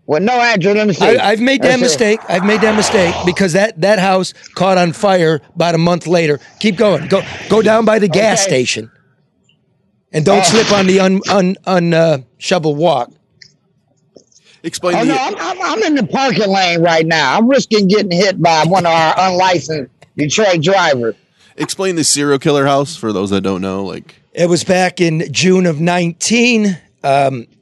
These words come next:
Speaker 2: a woman escaped with her life. A guy pulled her in there, tried to rape her, stab her. Um, they go back and find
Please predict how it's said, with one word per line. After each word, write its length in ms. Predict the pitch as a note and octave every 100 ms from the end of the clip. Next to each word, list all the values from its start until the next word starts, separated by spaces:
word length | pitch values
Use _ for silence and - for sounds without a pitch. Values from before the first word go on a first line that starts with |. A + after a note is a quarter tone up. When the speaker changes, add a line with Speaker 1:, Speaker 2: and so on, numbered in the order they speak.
| -
Speaker 2:
a 40 |
woman 280 | D3+ F3 F3
escaped 280 | D#3 - F3
with 100 | D3+
her 40 | D3+
life. 240 | E3+ F3+
A 60 | D#3
guy 140 | D#3+
pulled 260 | D3+ D#3+ D3+
her 100 | E3+
in 140 | F#3
there, 200 | F3+ F3
tried 260 | - D3+ C#3
to 60 |
rape 300 | C3+ E3+ E3
her, 220 | E3+ D#3+ C3+ _ _ -
stab 380 | - F3 F3 E3
her. 180 | D#3+ - _ _ _ _ -
Um, 440 | C#3 C#3 C3+ A2 - _ _ _ _ _ _ _ _ _ -
they 400 | C3 D#3+ D#3+ D#3
go 280 | - D#3 E3
back 380 | E3 E3 D#3+ -
and 160 | D3
find 380 | - D#3+ D#3+ D3+